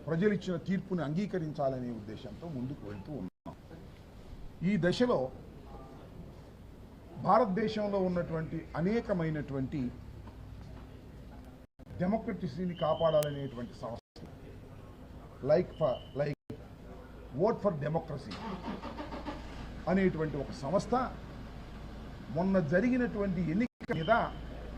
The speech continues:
వాటి నిర్వహణ మీద కొన్ని అనుమానాలు వ్యక్తం చేయడం జరిగింది.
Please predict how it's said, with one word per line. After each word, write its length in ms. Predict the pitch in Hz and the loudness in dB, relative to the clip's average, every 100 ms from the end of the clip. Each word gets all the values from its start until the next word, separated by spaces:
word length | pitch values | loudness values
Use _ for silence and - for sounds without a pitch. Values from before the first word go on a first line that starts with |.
| - - - - - - - 156 151 147 - - - - - - - - - | -10 -10 -10 -10 -10 -10 -8 -8 -8 -10 -12 -12 -12 -10 -10 -10 -12 -10 6
వాటి 220 | 175 196 175 | 8 8 6
నిర్వహణ 540 | 156 185 226 254 247 | 2 6 10 10 10
మీద 240 | 180 170 196 226 156 - - - - - - - - - - - - - - - | 6 6 6 4 2 -6 -14 -14 -12 -12 -12 -12 -12 -12 -10 -10 -10 -10 -6 4
కొన్ని 200 | 226 220 | 4 4
అనుమానాలు 680 | - 226 302 311 247 208 294 | 6 8 10 10 12 10 8
వ్యక్తం 460 | - - 208 156 | 2 2 4 4
చేయడం 220 | 135 196 | 2 2
జరిగింది. 340 | 208 117 90 | 2 0 -2